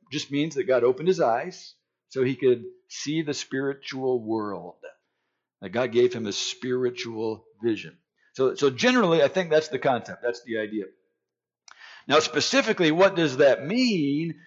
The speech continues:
That's what I'm not sure about. I'm not sure. I, I try to imagine if I was there on the Isle of Patmos sitting next to John when this happened, uh, what would I see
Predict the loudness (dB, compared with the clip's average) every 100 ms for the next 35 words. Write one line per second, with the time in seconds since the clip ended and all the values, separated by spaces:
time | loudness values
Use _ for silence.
0 | _ _ 0 2 2 2 2 4 4 2
1 | 2 -2 0 2 2 2 0 4 4 4
2 | 2 -6 2 6 6 6 6 6 4 4
3 | 2 2 2 0 0 2 4 6 4 6
4 | 4 4 2 4 4 4 4 4 2 2
5 | 4 4 2 0 2 2 2 -4 -6 -8
6 | -2 0 2 0 0 2 2 0 -6 -2
7 | -2 0 4 6 6 4 0 -4 -8 _
8 | _ _ -2 2 4 4 6 6 6 4
9 | -2 -2 -4 _ _ _ _ _ 0 2
10 | 2 6 6 6 6 6 6 8 8 10
11 | 8 4 0 0 0 -2